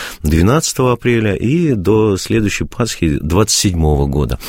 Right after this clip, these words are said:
будет этот календарь. И поэтому этот календарь, он может быть и больше, чем тридцать, триста шестьдесят пять дней, и меньше, триста, чем триста шестьдесят пять дней. Вот. И, а, надо сказать об этом, а, об этом календаре, он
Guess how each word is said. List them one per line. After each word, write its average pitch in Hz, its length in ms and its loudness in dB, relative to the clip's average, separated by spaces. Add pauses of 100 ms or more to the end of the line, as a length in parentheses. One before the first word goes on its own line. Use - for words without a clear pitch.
(340)
будет 87 320 2
этот 90 160 0
календарь. 82 460 2
И - 20 2
поэтому 117 540 0
этот 113 320 -2
календарь, 123 520 2
он 110 140 0
может 117 320 0
быть 107 240 -2
и 104 60 0
больше, 117 400 0
чем 117 240 0
тридцать, 110 460 -2 (300)
триста 101 360 2
шестьдесят 95 400 -2
пять 90 220 -2
дней, 87 220 0
и 107 140 -2
меньше, 87 500 0 (440)
триста, - 360 -4
чем 73 300 0
триста - 400 0
шестьдесят 80 420 -2
пять 73 180 -2
дней. 71 220 -2 (640)
Вот. 104 280 4
И, 131 300 2
а, 110 440 2
надо 135 340 0
сказать 135 420 0
об 110 240 0
этом, 127 380 0
а, 95 480 0 (180)
об 107 180 0
этом 117 180 0
календаре, 139 480 2
он 135 360 0